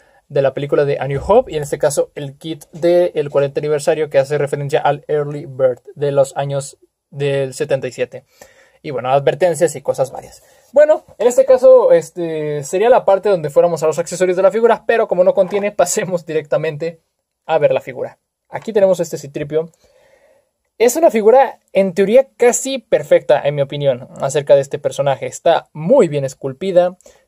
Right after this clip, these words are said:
tiene unos increíbles detalles, pero tiene un detallito ahí que ahorita vamos a checar,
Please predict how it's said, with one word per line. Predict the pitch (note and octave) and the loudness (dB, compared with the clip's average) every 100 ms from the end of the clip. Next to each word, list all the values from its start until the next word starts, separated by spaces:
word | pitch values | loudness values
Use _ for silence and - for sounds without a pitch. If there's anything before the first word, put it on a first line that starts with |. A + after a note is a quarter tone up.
| _ | _
tiene | D#3+ | -10
unos | D#3+ D#3 D3 | -8 -8 -10
increíbles | - E3 D3+ D3 D3 | -12 -12 -8 -4 0
detalles, | D3 F#3+ F#3+ - - | 2 2 2 -6 -6
pero | - C4 A3+ | 0 2 2
tiene | G#3+ A#3 | 0 -2
un | B3 _ | -4 _
detallito | - A3 - G3+ A#3 - G3 | -8 -8 -10 -14 -16 -2 4
ahí | F#3 A#3 B3 | 4 2 -6
que | D#3+ | -4
ahorita | C#3+ C#3+ | -2 4
vamos | C3+ C3+ C3+ | 4 4 0
a | C3 | -4
checar, | - D3 E3+ | -2 2 2